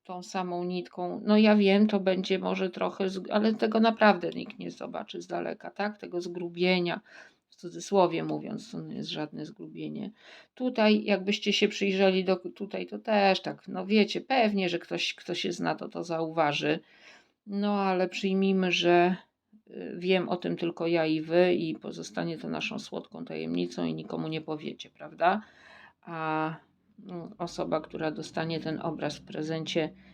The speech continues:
nie ma pojęcia o hafcie. Ona i tak będzie szczęśliwa, że ma swojego pieska na ścianie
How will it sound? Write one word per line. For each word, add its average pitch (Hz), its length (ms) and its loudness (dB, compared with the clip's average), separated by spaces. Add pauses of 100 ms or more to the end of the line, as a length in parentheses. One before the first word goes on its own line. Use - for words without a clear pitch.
(160)
nie 180 120 -4
ma 170 140 -2
pojęcia - 540 -4
o 147 100 -6
hafcie. 170 480 0
Ona 160 140 -6
i 143 100 -4
tak 160 180 -8
będzie 156 240 -8
szczęśliwa, 156 540 -6
że 147 120 -4
ma 143 120 -4
swojego 143 420 -8
pieska - 380 -14
na 240 140 -10
ścianie 226 540 4